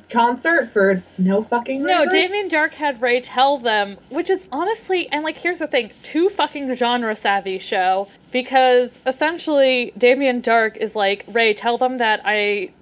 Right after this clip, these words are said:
Speaker 2: offered to take you to a Grateful Dead concert 'cause they're just gonna go to every Grateful Dead concert to try to find you 'cause they're idiots and they'll get distracted." And I'm like, "Too
Speaker 1: Yeah.
Speaker 2: on the nose."
Speaker 1: Yeah, no, that's, like, that's, like, actually hurt. Again, if I liked Damien, I would be like, "Good one."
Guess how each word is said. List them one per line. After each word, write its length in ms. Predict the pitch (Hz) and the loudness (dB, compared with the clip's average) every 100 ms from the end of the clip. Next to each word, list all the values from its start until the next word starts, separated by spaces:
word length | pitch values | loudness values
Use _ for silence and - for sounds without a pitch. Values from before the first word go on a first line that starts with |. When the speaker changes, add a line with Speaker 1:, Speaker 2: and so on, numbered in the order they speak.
| _ 202 | _ -6
Speaker 2:
offered 280 | 220 220 | -4 -4
to 60 | 208 | -6
take 200 | 220 190 | -10 -8
you 60 | 208 | -4
to 80 | 196 | -4
a 60 | |
Grateful 300 | 190 208 202 | -4 -4 -4
Dead 220 | 196 196 | -4 -6
concert 360 | - 185 190 180 | -6 -10 -8 -12
'cause 100 | 190 | -10
they're 100 | 202 | -10
just 180 | 196 196 | -10 -12
gonna 160 | 202 202 | -12 -6
go 480 | 196 190 185 180 180 _ _ | -2 0 -2 -4 -8 _ _
to 100 | - | -2
every 180 | 214 208 | -2 -2
Grateful 300 | 208 208 220 | -2 -4 -2
Dead 260 | 214 285 262 | 0 -2 -2
concert 320 | 226 202 202 | -10 -10 -10
to 100 | 202 | -10
try 200 | - 190 | -4 -2
to 60 | 190 | 0
find 260 | 277 302 | 0 0
you 120 | 226 190 | -4 -6
'cause 180 | 202 | -8
they're 160 | 190 190 | -8 -2
idiots 400 | 269 247 180 175 | 0 0 -2 -6
and 80 | 202 | -8
they'll 100 | 190 | -6
get 140 | 196 190 | -6 -10
distracted." 680 | 190 294 330 311 156 - - | -2 0 0 -2 -12 -12 -8
And 100 | 247 | -6
I'm 60 | 269 | -2
like, 240 | 269 262 - _ | -2 -4 -20 _
"Too 100 | 381 | 4
Speaker 1:
Yeah. 40 | 440 | 6
Speaker 2:
on 260 | 508 453 | 6 4
the 80 | 403 | 2
nose." 480 | 311 285 226 170 196 - - | 4 6 4 0 -10 -20 -2
Speaker 1:
Yeah, 160 | 240 208 | 2 4
no, 160 | 185 | 6
that's, 200 | 190 247 | 4 4
like, 140 | 370 269 | 2 2
that's, 220 | 320 - | 0 4
like, 160 | 359 - | 2 4
actually 300 | 233 - 254 | 0 2 0
hurt. 160 | 226 - | 0 0
Again, 340 | 262 - 185 - _ _ - | 2 2 2 -6 _ _ -6
if 140 | 294 | 0
I 120 | 294 | 2
liked 360 | 262 226 277 - | 2 0 -2 -2
Damien, 600 | 220 208 208 214 277 330 - | -2 0 -2 -4 -4 -6 -4
I 100 | 214 | 0
would 120 | 214 220 | 0 2
be 60 | |
like, 180 | 220 220 _ _ | 0 -4 _ _
"Good 180 | 233 220 | 0 0
one." 260 | 139 143 | -6 -12